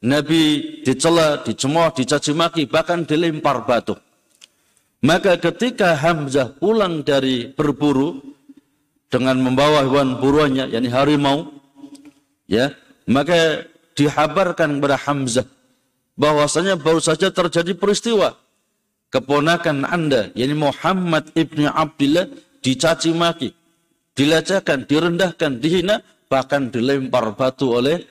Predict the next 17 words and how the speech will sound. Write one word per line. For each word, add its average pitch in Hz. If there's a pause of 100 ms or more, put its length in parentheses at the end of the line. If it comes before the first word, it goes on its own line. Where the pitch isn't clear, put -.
(100)
Abu 117
Jahal. 95 (640)
Ya, 113 (400)
maka 123
harimau 117
diletakkan, 127 (1300)
kemudian 139 (640)
berangkatlah 139
Hamzah 143 (400)
mencari 143 (160)
Abu 135
Jahal 143
dengan 139
tetap 131
menenteng 143
gagang 151 (800)
panahnya. 123